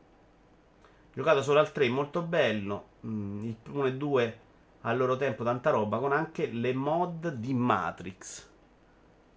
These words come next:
Sì, poi magari all'epoca fai il rallenti, è super figo, oggi vede sta roba del rallenti, insomma.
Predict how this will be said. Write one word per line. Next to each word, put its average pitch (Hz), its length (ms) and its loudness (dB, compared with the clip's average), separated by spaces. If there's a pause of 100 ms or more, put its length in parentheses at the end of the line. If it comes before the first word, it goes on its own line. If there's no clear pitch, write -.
(2500)
Sì, 117 320 -2
poi 123 160 6
magari 113 260 4
all'epoca 110 360 2
fai 107 160 2
il 107 60 2
rallenti, 110 540 4
è 104 40 -8
super 107 280 0
figo, 101 380 -2
oggi 104 260 2
vede 101 160 0
sta 101 200 -4
roba 104 200 0
del 101 160 0
rallenti, 107 480 -4
insomma. 107 600 -10